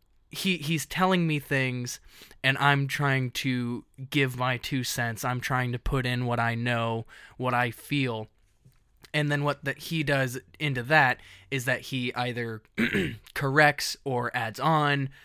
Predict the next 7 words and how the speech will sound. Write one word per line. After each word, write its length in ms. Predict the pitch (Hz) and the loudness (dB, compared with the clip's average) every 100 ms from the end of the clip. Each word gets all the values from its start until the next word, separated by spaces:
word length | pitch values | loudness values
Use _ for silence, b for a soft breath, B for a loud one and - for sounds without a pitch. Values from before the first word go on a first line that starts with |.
| B B - | B B 0
or 640 | 143 131 123 117 113 - _ b b - | 2 2 0 -2 -6 -10 _ b b -6
just 200 | 139 139 | -4 -2
allows 540 | 131 131 135 143 139 | -2 2 4 4 0
that 260 | - 123 - | -2 -2 -2
thought 360 | - 127 - - | 0 0 0 -6
to 160 | - 120 | -8 -6
be, 560 | 127 117 113 110 110 | -8 -8 -8 -8 -10